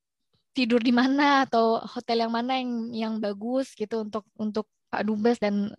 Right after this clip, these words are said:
dan staffnya, terus tempat mana yang bagus, terus udah gitu aku yang ngundang semua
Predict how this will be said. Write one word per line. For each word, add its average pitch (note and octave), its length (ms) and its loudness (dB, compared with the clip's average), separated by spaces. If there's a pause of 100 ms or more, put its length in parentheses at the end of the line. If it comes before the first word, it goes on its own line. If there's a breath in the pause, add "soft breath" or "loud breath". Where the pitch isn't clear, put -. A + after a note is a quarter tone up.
dan G#3+ 160 0
staffnya, A3 800 -2
terus G#3+ 320 -6
tempat G#3 320 -6
mana G#3+ 320 0
yang G#3+ 160 2
bagus, A3 640 0
terus G#3+ 320 -2
udah G#3 160 -2
gitu G#3 320 0
aku - 320 0
yang A3+ 160 2
ngundang A3 480 0
semua G#3 720 -2